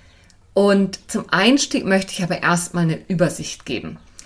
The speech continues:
Es kursieren ja ganz viele Begrifflichkeiten wie Monogamie und auf der anderen Seite steht Polyamorie oder auch offene Beziehungen.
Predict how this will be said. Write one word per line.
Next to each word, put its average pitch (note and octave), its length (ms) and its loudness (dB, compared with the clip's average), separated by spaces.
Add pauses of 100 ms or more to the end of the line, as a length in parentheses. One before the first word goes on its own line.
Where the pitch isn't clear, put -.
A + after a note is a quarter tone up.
(160)
Es - 340 -4
kursieren G3+ 420 0
ja G3 120 -2
ganz G3 380 0
viele G3+ 260 -2
Begrifflichkeiten E3 1160 -2
wie D#3+ 180 2
Monogamie F#3 1120 2
und F3 140 2
auf D#3+ 180 -2
der - 120 -4
anderen D#3+ 300 0
Seite D#3 260 -2
steht D#3 440 -4
Polyamorie F3 1160 0
oder D3+ 260 0
auch - 200 -8
offene D#3+ 420 0
Beziehungen. F3 1080 0